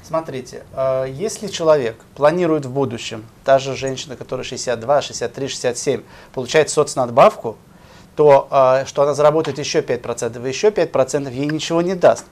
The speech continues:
Потому что соцнадбавка, она уже, у неё есть свой лимит. И это не важно, если вы получаете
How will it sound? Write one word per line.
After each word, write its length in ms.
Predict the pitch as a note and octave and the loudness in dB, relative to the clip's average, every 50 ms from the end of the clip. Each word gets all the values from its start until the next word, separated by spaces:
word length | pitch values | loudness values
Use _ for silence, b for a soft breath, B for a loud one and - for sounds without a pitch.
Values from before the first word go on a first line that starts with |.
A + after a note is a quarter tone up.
| b b b | b b b
Потому 120 | - C3+ - | -14 -12 -12
что 80 | - | -8
соцнадбавка, 800 | - - E3+ D#3 - D3+ C#3 B2 B2+ F3 A3 - - - B2+ A#2+ - - - - - | -4 -2 -2 0 0 -2 0 4 6 6 6 6 2 -4 -4 -6 -6 -18 -20 -10 -6
она 220 | A#2 A#2+ A#2+ A#2+ | -4 -4 -2 -2
уже, 320 | A#2+ A#2 A2 C3 B2+ B2+ C3 - - - | -2 -2 0 0 -2 -2 -2 -10 -14 -8
у 60 | B2+ | -6
неё 140 | C3 C3 C3+ | -4 -2 -2
есть 160 | C#3 C3+ - | -4 -4 -6
свой 220 | - - D3 D3 D#3 | -4 0 2 2 4
лимит. 360 | E3 F#3+ G#3 F3 B2+ A2+ - B B B B B B | 4 2 2 2 0 -2 -4 B B B B B B
И 60 | - | -2
это 100 | D#3+ E3 | 0 0
не 100 | F3+ F3+ | 2 4
важно, 280 | F#3 F#3 F3+ D#3+ C#3+ C#3 | 6 6 6 6 6 0
если 160 | C3+ B2+ - | -2 -2 -4
вы 60 | C3 | -4
получаете 540 | C3 C3+ C3+ C3+ - D3 C#3 C3+ C3 - A#2 | -4 -2 -4 0 2 2 2 2 0 -4 -10